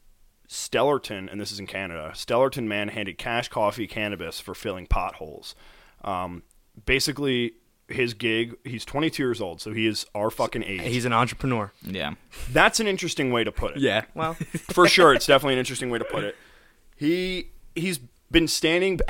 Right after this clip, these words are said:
Speaker 1: <laughs> he's more or less a fucking bum,
Speaker 2: Yeah.
Speaker 1: okay?
Speaker 3: Yeah.
Speaker 1: I, I don't wanna give him too much credit, but I do wanna give him credit for being
Speaker 2: At least
Speaker 1: <laughs>
Speaker 2: trying.
Speaker 1: He's proactive.
Speaker 2: He's trying.
Speaker 1: So, um,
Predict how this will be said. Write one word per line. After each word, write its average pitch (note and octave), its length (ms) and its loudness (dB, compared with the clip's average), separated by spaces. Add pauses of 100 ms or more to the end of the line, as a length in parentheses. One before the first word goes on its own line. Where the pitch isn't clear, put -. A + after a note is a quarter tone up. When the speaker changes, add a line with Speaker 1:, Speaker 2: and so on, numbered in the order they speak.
(440)
Speaker 1:
<laughs> D#3+ 580 -12
he's D#3+ 140 -4
more A#3 160 2
or A#3+ 60 4
less E3 200 4
a C3 40 -4
fucking G#2 360 0
bum, D#2+ 300 -10
Speaker 2:
Yeah. B2 200 6
Speaker 1:
okay? A#2 240 6 (160)
Speaker 3:
Yeah. E2 240 -10
Speaker 1:
I, C3+ 160 6
I D3 100 10
don't E3+ 160 8
wanna F#3 160 4
give C#3 180 4
him B2 120 0
too - 160 -6
much B2 220 0
credit, C3 320 4
but A#2+ 100 2
I G#2+ 60 0
do A#2 160 -6
wanna A2+ 140 -2
give A2 120 -4
him G#2+ 80 -6
credit G#2 240 -4
for F#2+ 320 -8
being G#2 360 -2
Speaker 2:
At C#3 100 2
least G3 220 6
Speaker 1:
<laughs> F#3 40 0
Speaker 2:
trying. A#2+ 400 6
Speaker 1:
He's C#4 120 6
proactive. B3 460 8
Speaker 2:
He's F#3 220 2
trying. A#2+ 500 4 (120)
Speaker 1:
So, D#3 440 6 (120)
um, C3 460 4